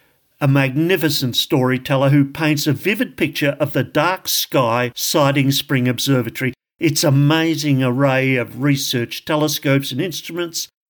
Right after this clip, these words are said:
and the researchers and research happening there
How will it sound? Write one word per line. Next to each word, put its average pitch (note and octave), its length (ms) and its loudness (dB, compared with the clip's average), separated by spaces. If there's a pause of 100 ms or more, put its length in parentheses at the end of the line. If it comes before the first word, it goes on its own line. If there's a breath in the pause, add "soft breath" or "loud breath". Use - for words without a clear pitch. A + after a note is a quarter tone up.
(240)
and D3 320 2
the C#3+ 80 4
researchers E3+ 960 2
and C#3 680 0
research D3+ 640 0
happening B2+ 580 -4
there B2 380 -4